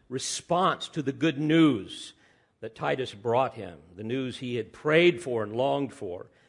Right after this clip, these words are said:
Uh, we read how Paul was not only comforted by the coming of Titus, as he says, but also by his report of, notice these three words in verse seven, l-, their longing,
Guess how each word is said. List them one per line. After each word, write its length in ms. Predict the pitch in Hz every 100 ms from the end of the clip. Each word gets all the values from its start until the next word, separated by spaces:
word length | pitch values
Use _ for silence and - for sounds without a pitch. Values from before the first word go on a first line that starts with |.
| _ _ _ _ -
Uh, 80 | 117
we 200 | 120 127
read 220 | 123 151 139
how 200 | 147 127
Paul 260 | 170 156
was 140 | 143 -
not 160 | 156
only 220 | 151 135
comforted 520 | 127 160 147 131 123 107
by 300 | 131 123 113 - 127
the 120 | 143
coming 440 | - 220 247 190
of 180 | 127 -
Titus, 500 | - 131 98 120 -
as 140 | 117
he 120 | 120 107
says, 340 | 110 113 117
but 160 | 110 131
also 360 | 156 165 147
by 400 | 120 135 131 123 - - - _
his 220 | 160 139
report 420 | 147 147 160 151 -
of, 380 | 143 135 107 120
notice 380 | 139 147 143
these 200 | 147 127
three 240 | - 147 135
words 360 | 131 143 139
in 80 | 123
verse 240 | 113 117 -
seven, 380 | 151 143 92 - _ _ 107
l-, 200 | 127 131
their 200 | 127 131
longing, 720 | 120 131 151 185 208 156 107